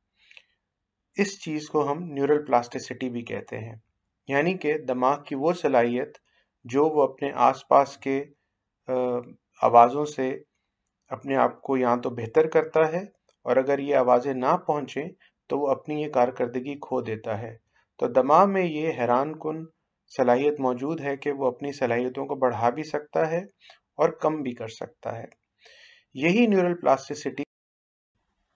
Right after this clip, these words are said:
बच्चों के लिए कॉकलियर इम्प्लांटेशन में बहुत ज़रूरी है।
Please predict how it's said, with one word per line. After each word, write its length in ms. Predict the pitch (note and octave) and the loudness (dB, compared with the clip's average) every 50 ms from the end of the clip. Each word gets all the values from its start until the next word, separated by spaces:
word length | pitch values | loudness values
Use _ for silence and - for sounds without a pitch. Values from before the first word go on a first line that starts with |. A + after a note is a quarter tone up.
| _ _ _ C#3 | _ _ _ -2
बच्चों 440 | B2+ C#3+ C#3+ D3 - - F3+ F3+ F3 | -2 0 0 -2 -2 -2 0 0 0
के 340 | F3 - - - - D3+ | -2 -6 -16 -6 -4 -4
लिए 220 | D3 D3 D3 D3+ E3 | -4 -2 -4 -4 -6
कॉकलियर 460 | D#3+ - C3+ A#2+ - - D3 C#3+ D3 | -4 -2 -4 -4 -2 -2 -2 0 0
इम्प्लांटेशन 640 | C#3+ C#3+ C#3 C#3 B2+ B2 C3 B2+ C3 B2 - - C3 | -2 -4 -4 -4 -4 -4 -4 -6 -8 -10 -8 -8 -8
में 200 | C3+ C#3 C#3 C3 | -6 -6 -6 -6
बहुत 320 | B2+ A#2+ A#2+ D3 C3+ B2 A#2+ | -6 -6 -4 -4 -4 -4 -4
ज़रूरी 360 | A#2+ A#2 A#2 A#2 A#2+ B2 A#2+ | -10 -10 -10 -10 -12 -12 -12
है। 200 | A#2 A2+ A#2 | -14 -16 -18